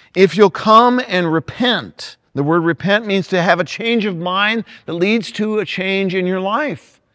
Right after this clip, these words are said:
Change your mind, change your heart about the way that you look at God.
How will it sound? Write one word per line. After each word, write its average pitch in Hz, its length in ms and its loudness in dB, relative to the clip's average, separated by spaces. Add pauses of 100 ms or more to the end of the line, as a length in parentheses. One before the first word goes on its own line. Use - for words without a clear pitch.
(360)
Change 240 280 0
your 269 120 2
mind, 247 340 0
change 233 260 -2
your 277 140 0
heart 240 260 4
about 208 260 2
the 180 80 -4
way 175 220 4
that 208 120 2
you 208 140 -4
look 208 200 -2
at 202 100 -8
God. 131 560 -10